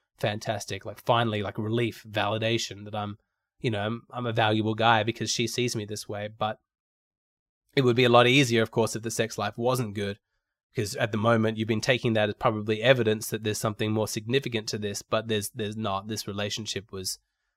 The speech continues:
was toxic to the core. It was, it was, it begun on the foundation that was, you know, of lying and, and going behind your friend's back. Oh, and, and it met the end that was appropriate for it to end. You know,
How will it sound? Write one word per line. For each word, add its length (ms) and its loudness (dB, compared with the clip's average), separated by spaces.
was 200 -2
toxic 500 6
to 80 -6
the 120 -4
core. 380 4
It 40 0
was, 400 -2
it 100 2
was, 220 -2
it 160 -2
begun 440 6
on 140 2
the 80 -2
foundation 800 0
that 160 -4
was, 440 -4
you 140 -4
know, 200 -4
of 220 -2
lying 720 0
and, 260 -12
and 260 -10
going 240 -2
behind 380 -2
your 80 -4
friend's 380 -6
back. 380 -6
Oh, 200 2
and, 160 0
and 220 4
it 100 6
met 280 6
the 140 6
end 320 6
that 180 2
was 160 4
appropriate 680 4
for 180 0
it 120 2
to 120 -2
end. 300 4
You 80 -4
know, 160 4